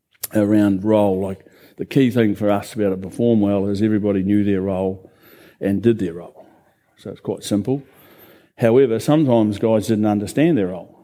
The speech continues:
because we hadn't taught them well enough, or they hadn't been brave enough to say, "I don't understand." So if you've got people in your organisation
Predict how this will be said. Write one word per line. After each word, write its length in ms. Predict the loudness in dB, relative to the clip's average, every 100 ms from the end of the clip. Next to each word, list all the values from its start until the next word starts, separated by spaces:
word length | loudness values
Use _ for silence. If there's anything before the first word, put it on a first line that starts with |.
| _ _ _ _ -10
because 260 | -6 0
we 160 | 2 2
hadn't 220 | 2 0
taught 220 | -2 -2
them 120 | -2
well 180 | -4 -6
enough, 320 | -12 -20 -20 _ _ _ _ _ _ _ _ _ -6
or 180 | -2
they 220 | 2 2 4
hadn't 220 | 2 0
been 180 | -2 0
brave 320 | 0 2 2
enough 220 | -2 -2
to 100 | -4
say, 120 | -2
"I 100 | 0
don't 200 | 0 0
understand." 800 | -2 -6 -6 -2 0 -2 -6 -8
So 160 | -2 0
if 100 | 2
you've 200 | 0 0
got 180 | -4 0
people 300 | 0 2 2
in 140 | 2
your 120 | 0
organisation 920 | 0 0 0 0 0 -2 -2 -4 -4